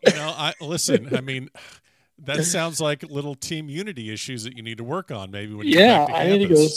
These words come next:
Speaker 2: s-, I need to go smack him around a little. <laughs>
Speaker 1: I mean, I just sa-, says he's on the list. I'm looking for your name. It's not there. I'm very sorry. Um, no, I'm kidding.
Speaker 2: <laughs>
Speaker 1: You're all good. So you're,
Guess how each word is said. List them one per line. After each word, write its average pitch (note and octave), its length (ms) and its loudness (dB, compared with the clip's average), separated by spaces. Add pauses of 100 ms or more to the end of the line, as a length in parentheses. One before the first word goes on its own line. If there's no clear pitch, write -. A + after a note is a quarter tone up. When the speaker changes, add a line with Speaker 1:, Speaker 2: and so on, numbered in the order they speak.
Speaker 2:
s-, - 80 -18 (300)
I D#3 40 0
need E3+ 80 6
to F3 60 8
go E3+ 100 12
smack D#3 400 0
him D#3+ 80 0
around C#3 300 4
a C#3+ 80 6
little. A#2+ 340 4 (260)
<laughs> - 0 -
Speaker 1:
I B2+ 300 -2
mean, C3 240 -8
I C#3+ 140 -6
just D3+ 280 -12
sa-, D#3+ 180 -10
says F#3+ 320 0
he's D#3+ 200 -6
on G3 180 -4
the F#3 60 -8
list. F#3+ 340 -4
I'm E3+ 140 -8
looking C#4 260 -8
for A3+ 160 -10
your A3+ 160 -4
name. A2 260 -6
It's - 220 -10
not A2+ 220 -8
there. D#2+ 180 -10
I'm E2 100 -18
very F#2+ 240 -10
sorry. D2 440 -12 (100)
Um, F2 380 -16
no, B2+ 160 -6
I'm A#2 60 -6
kidding. B2 320 0
Speaker 2:
<laughs> A#2 60 -10
Speaker 1:
You're C3+ 80 -10
all C3 140 -8
good. G#2 220 -14
So - 480 -6
you're, F#3 340 -4